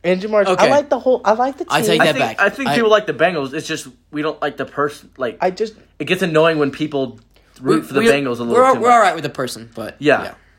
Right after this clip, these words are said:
Speaker 3: It's
Speaker 1: It,
Speaker 3: just
Speaker 1: I, I like the
Speaker 3: it's a little
Speaker 1: team.
Speaker 3: much.
Speaker 1: I just
Speaker 2: Yeah.
Speaker 1: it's a y-, very young team. They have at least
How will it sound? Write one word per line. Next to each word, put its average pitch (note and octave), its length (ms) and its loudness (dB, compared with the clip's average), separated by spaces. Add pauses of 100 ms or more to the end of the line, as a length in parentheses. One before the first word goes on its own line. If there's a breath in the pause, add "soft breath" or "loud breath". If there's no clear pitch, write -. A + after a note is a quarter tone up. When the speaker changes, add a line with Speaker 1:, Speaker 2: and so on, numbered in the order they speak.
(260)
Speaker 3:
It's G3 140 2
Speaker 1:
It, - 40 -6
Speaker 3:
just C3+ 200 0
Speaker 1:
I, G3+ 120 6
I - 120 -2
like G#3+ 220 0
the C#4 80 -8
Speaker 3:
it's - 100 -10
a F#3 60 -4
little B3+ 120 2
Speaker 1:
team. C4+ 40 -2
Speaker 3:
much. - 200 4
Speaker 1:
I F3 120 2
just F#3+ 220 0
Speaker 2:
Yeah. - 160 -10 (120)
Speaker 1:
it's E3+ 160 -4
a D#3+ 80 -4
y-, C3+ 280 -4
very C#3 320 -2
young B2+ 360 -6
team. A#2+ 320 -12
They A#2 80 -6
have B2 200 -4
at A#2+ 120 -4
least A#2 420 -10